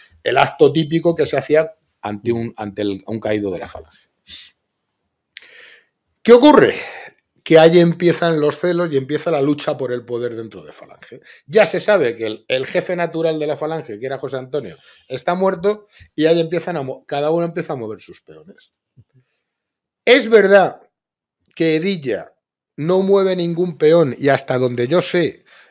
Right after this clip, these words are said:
no tenía ningún tipo de ánimo de capitalizar el, la sucesión real a, de José Antonio. Y fíjate hasta qué punto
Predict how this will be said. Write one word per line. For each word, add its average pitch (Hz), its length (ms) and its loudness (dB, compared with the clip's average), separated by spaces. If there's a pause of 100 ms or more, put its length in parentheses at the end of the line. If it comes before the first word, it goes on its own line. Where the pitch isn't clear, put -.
no 165 240 -4
tenía 175 400 -6
ningún 151 400 -8
tipo 156 260 -6
de 147 140 -2
ánimo 139 400 -6
de 135 160 -4
capitalizar 143 1040 -6
el, 135 420 -6 (220)
la 139 180 -8
sucesión 139 640 -8
real 123 440 -10 (220)
a, 90 280 -20
de 95 100 -20
José 143 220 -14
Antonio. 156 480 -8 (600)
Y 107 60 -20
fíjate 151 320 -4
hasta 156 220 -4
qué 147 100 -4
punto 156 480 -10